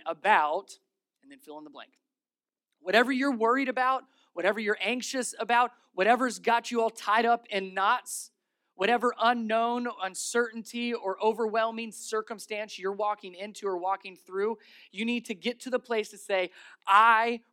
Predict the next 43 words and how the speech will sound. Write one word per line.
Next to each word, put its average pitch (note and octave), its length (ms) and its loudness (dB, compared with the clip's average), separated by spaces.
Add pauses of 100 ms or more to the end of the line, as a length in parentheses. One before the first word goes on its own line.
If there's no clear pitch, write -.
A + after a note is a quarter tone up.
Brian, E3+ 560 2
can G3+ 220 -10
do G3 140 -10
nothing A3+ 760 0
about F#3+ 720 2 (920)
my D3+ 100 -12
kids D3+ 240 -10
growing D3 240 -18
up, - 140 -20 (1120)
my C3 100 -20
kids C#3 220 -14
going C#3+ 160 -20
to C#3+ 40 -20
school." - 180 -20 (1300)
You've F#3+ 160 -18
gotta A#3+ 160 2
start G#3+ 240 -6
plugging G3+ 320 -2
things F#3 260 -12
in G3+ 40 -16
and F3 80 -16
say, D3 100 -18 (120)
"I G3+ 100 -12
can - 120 -20
do F#3+ 100 -20
nothing E3+ 380 -18
about D#3+ 220 -6
that." C#3+ 140 -10
That's G#3+ 200 2
that - 240 -2
first G#3 220 -4
step G3 240 -2
of D3+ 160 -12
recognizing F3+ 720 -4 (580)
he's A#3+ 320 0
the A3 80 0
king G#3+ 260 -4
and E3 80 -6
I'm D#3 140 -4
not. C#3+ 240 -12 (180)
He's B3 300 0
the F#3 120 -2
pilot F#3+ 460 0